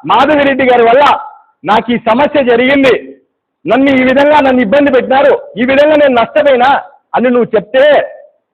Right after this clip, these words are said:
నువ్వు నిజంగా చెప్తే, ఒక కారణం చెప్తే, "మేము కార్పొరేటర్ పదవికి ఇప్పుడు రాజీనామా చేసి భవిష్యత్తులో కూడా పోటీ చేయకుండా ఇక్కడి నుంచి వెళ్ళిపోతా." సిగ్గు లేకుండా, విశ్వాసం, మనిషి అన్న తర్వాత ఎవరికైనా విశ్వాసం ఉంటది.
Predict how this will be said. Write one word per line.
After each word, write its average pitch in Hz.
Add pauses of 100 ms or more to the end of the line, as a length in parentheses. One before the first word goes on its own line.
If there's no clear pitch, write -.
(420)
నువ్వు 294
నిజంగా 277
చెప్తే, 277
ఒక 254
కారణం 254
చెప్తే, - (200)
"మేము 214
కార్పొరేటర్ 233
పదవికి 220
ఇప్పుడు 220
రాజీనామా 233
చేసి 226
భవిష్యత్తులో 226
కూడా 480
పోటీ 240
చేయకుండా 233
ఇక్కడి 208
నుంచి 220
వెళ్ళిపోతా." 196 (1700)
సిగ్గు 175
లేకుండా, 254 (460)
విశ్వాసం, 269
మనిషి 240
అన్న 262
తర్వాత 247
ఎవరికైనా 262
విశ్వాసం 277
ఉంటది. 247